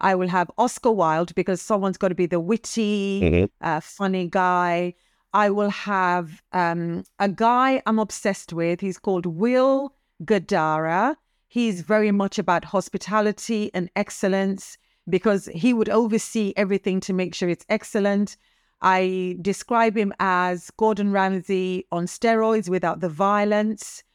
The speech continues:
Speaker 1: Um, so he would be around the table. I would have, um, the guy who designed the gherkin. Um, oh my God, can't remember his name. He's a sir, uh, thirty Senacs.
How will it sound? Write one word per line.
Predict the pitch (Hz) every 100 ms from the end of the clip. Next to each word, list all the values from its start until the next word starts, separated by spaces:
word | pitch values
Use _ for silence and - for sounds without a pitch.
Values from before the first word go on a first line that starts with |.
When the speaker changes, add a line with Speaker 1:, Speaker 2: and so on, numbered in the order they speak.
| _ _ _
Speaker 1:
Um, | - 175 170 175
so | 160 208
he | 175 247
would | 220
be | 196
around | 180 175
the | 170
table. | - 208 196 190 190 185 190 - _ _
I | - 190
would | 190 180
have, | - 190 170 170 175 175 - -
um, | 175 160 156 160 151 156 _ _
the | 156 202
guy | 160 226 240 269 285
who | 254
designed | 226 226 175 196 196 196 -
the | - 180
gherkin. | - 185 170 170 - 226 247 277 330 349 _ _ _ _ _ -
Um, | 175 165 156 156 170
oh | 202
my | 190 165
God, | 160 156
can't | - 214
remember | 190 185 175
his | 175 160
name. | 196 220 220 208
He's | 202 180
a |
sir, | 175 - 226 185 160 185 302 _ _ _ -
uh, | 165
thirty | - 233 220 247 226
Senacs. | - 190 170 247 - - -